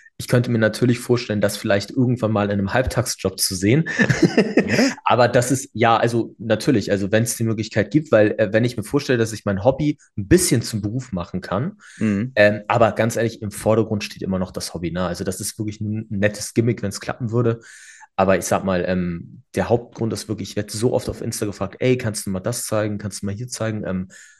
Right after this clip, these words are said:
Speaker 1: „Streamst du noch irgendwo oder so?“ Und ich hab gesagt: „Ganz ehrlich, wenn du so eine Resonanz hast,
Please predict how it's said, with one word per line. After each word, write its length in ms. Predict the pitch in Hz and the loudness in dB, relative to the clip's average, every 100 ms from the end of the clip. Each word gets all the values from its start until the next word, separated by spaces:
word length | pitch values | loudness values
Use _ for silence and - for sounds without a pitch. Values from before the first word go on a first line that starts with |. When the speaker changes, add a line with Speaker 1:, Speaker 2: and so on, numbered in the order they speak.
| _ | _
Speaker 1:
„Streamst 460 | - - 147 180 - | -10 2 4 4 2
du 40 | |
noch 180 | 135 120 | 2 2
irgendwo 400 | 120 127 123 117 | 4 2 2 0
oder 160 | 113 110 | 0 0
so?“ 180 | 104 107 | -2 -4
Und 140 | 92 | -4
ich 80 | 101 | -8
hab 60 | |
gesagt: 260 | 95 92 92 | -10 -10 -6
„Ganz 180 | 92 - | -8 -4
ehrlich, 240 | 104 101 | -4 -4
wenn 100 | 95 | -6
du 60 | 95 | -6
so 120 | 104 | -2
eine 140 | 123 | -2
Resonanz 400 | 104 98 98 107 | -2 -2 -2 -2
hast, 200 | 107 - | -6 -10